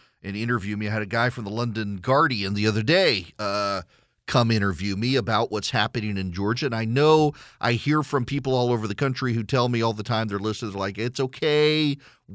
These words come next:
This is the center of the political universe. You can talk about it." So I'm gonna talk about it for just a moment.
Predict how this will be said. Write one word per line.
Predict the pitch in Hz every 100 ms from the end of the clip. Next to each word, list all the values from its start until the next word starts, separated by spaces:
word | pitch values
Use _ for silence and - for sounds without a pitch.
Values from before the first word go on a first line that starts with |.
| 98 92 -
This | 127 120 143
is | -
the | 139
center | - 160
of | 156
the | 143
political | 151 139 135
universe. | 135 123 127 127
You | 127
can | 127
talk | 123 120 120
about | 92 82 80
it." | - _ _ _ _ _ _ _ _ _ _
So | - 185
I'm | 196 214
gonna | 208 226
talk | - 208 185
about | 151 135 127
it | 117
for | 151
just | 131 143 151
a |
moment. | 131 110 87 - -